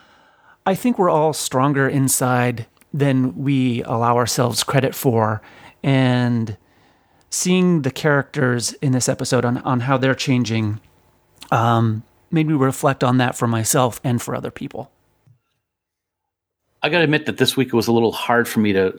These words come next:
Speaker 2: to really focus in on something for this piece, but, you know, I, the best I could do is that, you know, sometimes life takes us on adventures that we look forward to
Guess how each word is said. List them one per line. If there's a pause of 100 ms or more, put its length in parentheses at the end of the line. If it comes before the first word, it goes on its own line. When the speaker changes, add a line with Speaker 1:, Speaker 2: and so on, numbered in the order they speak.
Speaker 2:
to
really
focus
in
on
something
for
this
piece,
but, (1300)
you
know,
I, (240)
the
best
I
could
do
is
that,
you
know,
sometimes
life
takes
us
on
adventures
that
we
look
forward
to